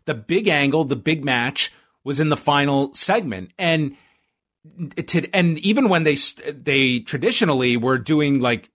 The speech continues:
the three-hour specials, like, that first hour would just bog them down because people were in the habit of tuning in at nine and knew that the big thing ended the show. And today, it's like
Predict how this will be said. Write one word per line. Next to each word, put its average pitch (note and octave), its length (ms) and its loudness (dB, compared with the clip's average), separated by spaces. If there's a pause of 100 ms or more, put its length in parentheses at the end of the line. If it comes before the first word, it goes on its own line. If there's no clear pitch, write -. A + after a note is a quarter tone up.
the D3+ 60 -12
three-hour D3+ 480 0
specials, D#3+ 640 -2 (240)
like, B2+ 160 -8
that A#3 180 -2
first F#3 240 0
hour D#3 400 0
would A#2 240 -4
just D3 260 -4 (360)
bog C#3+ 320 -2
them D#3+ 160 0
down E3+ 340 0
because B2 320 -2
people C3+ 400 -4
were C3 340 0 (260)
in D3+ 180 -4
the C3+ 80 2
habit C#3 480 -2
of D#3 140 -2
tuning D#3 320 0
in C#3+ 100 0
at C#3 100 -6
nine B2 560 0 (160)
and C#3+ 160 -4
knew D3+ 160 2
that D3+ 140 0
the A#2+ 80 -6
big C3 240 -4
thing B2 480 -6
ended G#3+ 260 -2
the C3 80 -4
show. G#2 400 -2 (160)
And C#3+ 100 -10
today, D#3+ 500 2
it's D#3+ 280 -2
like D3 240 0